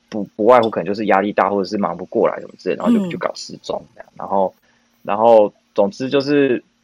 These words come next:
Speaker 1: 后来我们就约了一个讲开的大会这样，哦，约在一间餐厅，然后把大家找来，把有情绪都找来这样。然后在那个会议上面就是把东西讲开，然后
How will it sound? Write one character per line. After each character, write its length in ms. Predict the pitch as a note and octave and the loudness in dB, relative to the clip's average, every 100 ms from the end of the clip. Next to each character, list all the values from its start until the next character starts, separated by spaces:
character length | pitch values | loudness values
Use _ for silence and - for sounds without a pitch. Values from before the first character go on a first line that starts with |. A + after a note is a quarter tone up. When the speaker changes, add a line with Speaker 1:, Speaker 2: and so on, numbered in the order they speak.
| _ _ _ _ | _ _ _ _
Speaker 1:
后 160 | - C#3+ | 4 6
来 160 | G2 | 6
我 80 | F#2+ | 2
们 140 | F#2 | -4
就 80 | G2 | -8
约 240 | B2+ A#2 A2+ | -4 -2 0
了 140 | G2 | -2
一 80 | E2+ | -2
个 340 | F#2 E2 - _ _ _ _ - | -4 -4 -8 _ _ _ _ -10
讲 200 | F#2 - | -10 -10
开 340 | - G2+ F2 F2+ | -10 -6 -6 -8
的 160 | F2 - | -14 -4
大 200 | G2+ E2+ | -2 -2
会 280 | - F2+ - | -6 -12 -10
这 80 | - | -14
样， 100 | - - | -16 -20
哦， 140 | - _ _ | -20 _ _
约 160 | - G#2 | -12 -4
在 140 | G#2+ | -2
一 40 | G2+ | -2
间 140 | G2 | -6
餐 240 | F#2+ F#2 F#2 | -10 -12 -12
厅， 220 | F2 - | -16 -16
然 100 | - | -10
后 360 | F#2 G2 F2+ - _ _ _ _ _ _ | -2 0 0 -6 _ _ _ _ _ _
把 180 | - - | -2 0
大 100 | G#2+ | 2
家 80 | G2+ | 2
找 100 | F#2 | 2
来， 60 | - | -2
把 140 | - | -2
有 80 | F#2+ | -2
情 260 | - F2 F#2+ | -4 -10 -8
绪 180 | A2 F#2+ | -6 -4
都 120 | F#2 | -4
找 140 | - | -4
来 220 | - - - | -8 -10 -16
这 60 | - | -18
样。 80 | - _ _ _ _ _ _ _ | -18 _ _ _ _ _ _ _
然 120 | - | -2
后 140 | G2 A2+ | 4 4
在 160 | B2+ | 6
那 160 | B2+ C3 | 4 4
个 100 | A#2 - | 0 0
会 180 | B2 | 0
议 80 | A#2 | 0
上 200 | G#2+ A2 | 0 -2
面 200 | A2 G#2+ | -2 -4
就 140 | G#2 G#2 | -4 -4
是 320 | G#2 G2 - | -4 -4 -4
把 160 | F#2 F#2 | -4 -2
东 160 | G2+ | -4
西 60 | G2+ | -4
讲 160 | - - | -6 -8
开， 300 | - - E2 - - | -10 -16 -16 -18 -18
然 120 | - | -8
后 320 | F#2+ G2+ F#2 | 0 2 0